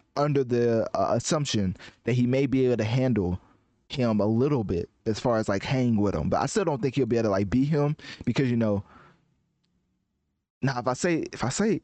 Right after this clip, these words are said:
nah, that's a spoiler. But let's just say that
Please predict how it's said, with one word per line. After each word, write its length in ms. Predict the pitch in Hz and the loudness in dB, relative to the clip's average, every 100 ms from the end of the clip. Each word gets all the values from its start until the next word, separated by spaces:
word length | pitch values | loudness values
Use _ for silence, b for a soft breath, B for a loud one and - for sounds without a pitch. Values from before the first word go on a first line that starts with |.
| _ | _
nah, 300 | 120 110 107 | 0 2 2
that's 240 | 98 120 117 | 0 0 -2
a 60 | |
spoiler. 340 | - 98 92 - B _ | -4 -2 -2 -4 B _
But 100 | 131 | -2
let's 140 | 165 | 0
just 140 | 196 185 | -2 0
say 140 | 143 | 0
that 300 | 123 107 95 | 2 0 -2